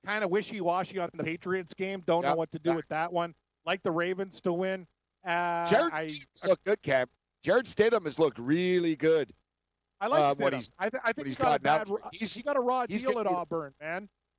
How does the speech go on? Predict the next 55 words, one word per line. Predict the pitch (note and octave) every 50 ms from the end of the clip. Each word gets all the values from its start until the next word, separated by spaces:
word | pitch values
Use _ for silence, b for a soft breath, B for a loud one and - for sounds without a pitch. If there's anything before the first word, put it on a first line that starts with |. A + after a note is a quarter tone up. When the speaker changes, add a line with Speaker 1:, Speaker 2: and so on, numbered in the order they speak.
| _ -
Speaker 1:
He | G#3+
got | A3 C4 B3
a | A#3
raw | G#3+ A3+ A#3 A3+ G#3+
deal. | G3 - A#3 B3+ A#3+ F#3+ C#3
There | C#3+ D#3+
was | F3 E3+
a | G3
lot | G3+ A3+ A#3 A3
of | G3+
bad | G3+ G#3 G#3 G#3+ G3
things | _ A3 G#3 F#3+
that | E3 F#3+
happened | E3 F3+ G3+ G3+ - G3+ F#3+
in | G3
that | F#3 F3+ F3+ -
program. | - F#3+ G#3 G#3+ G3+ G3+ E3+ D3
It | D3 D#3
wasn't | F#3+ A3 G#3+ C4
all | A3 F3+ D#3+
Stidham's | - - F#3 F#3 G#3+ G#3+ - G3+ F3
fault. | D#3+ C#3+ D3+ F3
Speaker 2:
Yep. | - - _ _ _ _
Speaker 1:
You | G#3 C4 C#4
saw, | - - C#4 C4 A#3+
too, | - - B3+ C#4+ C#4+ G#3+ D3+ - _ _ _ _ _
in, | G3 G3 G#3
in | - - G3+ G3+
the | F#3+
bowl | D3+ F3+ G3+ A#3+ C4+
game, | G#3 G#3 F#3+ E3 D3
Gabe, | C3+ E3 F#3 G#3
where | G#3+ G3
they, | F3+ F3 D#3+
like, | E3 E3+ E3 -
ran | D#3+ G3+ G#3 A3
it | G#3 G3
up | A3 A#3 - -
and | F#3+ F3
won | F#3 G3+ G#3
by, | G3+ F#3+
like, | F3+ F3+ E3+ _
fifty | - A3 - - G3
points. | D#3+ F#3+ - A3+ A#3 G#3 -
Like, | G#3 F3 - _ _ _ _ _ _
at | G3 G3
the | - G#3 G#3+ A#3
end | C4+ D4 C#4+
of | B3
the | A3+ G#3+
year, | A#3 C4+ C4
Stidham | B3 E3+ - - A#3+ B3 A#3+ A3+
started | - - A#3 A3+ G#3 F#3+
to | F#3 E3+
fi-, | - G#3